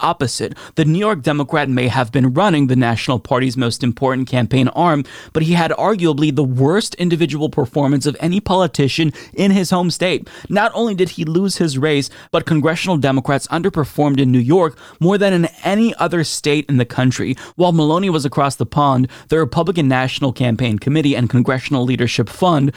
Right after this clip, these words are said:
Republicans' two largest campaign arms,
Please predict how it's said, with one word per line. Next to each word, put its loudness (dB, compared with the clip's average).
Republicans' 0
two -4
largest 0
campaign 2
arms, 0